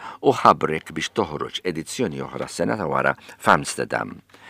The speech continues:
Flimkien mat-test tal-meditazzjonijiet, Descartes ippubblika wkoll sitt settijiet ta' oġġezzjonijiet, fit-tieni edizzjoni seba',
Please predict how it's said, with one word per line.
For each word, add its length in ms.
Flimkien 400
mat-test 960
tal-meditazzjonijiet, 1200
Descartes 560
ippubblika 480
wkoll 320
sitt 560
settijiet 800
ta' 100
oġġezzjonijiet, 1040
fit-tieni 460
edizzjoni 580
seba', 320